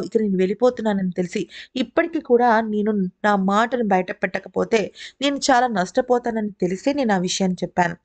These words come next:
అయితే నేను, ఆ, ప్రశాంత్ ఇద్దరం సంచాలకుగా ఉన్నప్పుడు యావర్ గెలవాలని చెప్పేసి ఆయన నాతో చాలా చండాలంగా మాట్లాడారు. నేను ఎప్పుడు కూడా ఈ రకంగానే బిహేవ్ చేస్తానని, ఏ, నేను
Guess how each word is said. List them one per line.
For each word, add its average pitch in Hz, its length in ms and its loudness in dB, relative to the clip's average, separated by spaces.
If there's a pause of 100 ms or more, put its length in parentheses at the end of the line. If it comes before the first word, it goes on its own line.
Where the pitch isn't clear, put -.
(360)
అయితే 240 280 -2 (140)
నేను, 254 400 0 (440)
ఆ, 214 120 4
ప్రశాంత్ 214 600 0
ఇద్దరం 226 360 0
సంచాలకుగా 202 680 2
ఉన్నప్పుడు 190 480 0 (360)
యావర్ 233 480 2
గెలవాలని 202 540 2
చెప్పేసి 196 520 -2 (340)
ఆయన 202 240 2
నాతో 202 380 0 (160)
చాలా 220 400 2
చండాలంగా 208 680 0
మాట్లాడారు. 175 560 -2 (340)
నేను 214 180 2 (100)
ఎప్పుడు 262 420 2
కూడా 220 320 4 (100)
ఈ 190 140 -6
రకంగానే 226 640 0
బిహేవ్ 196 400 0
చేస్తానని, 180 540 0 (340)
ఏ, 202 80 2 (180)
నేను 262 420 2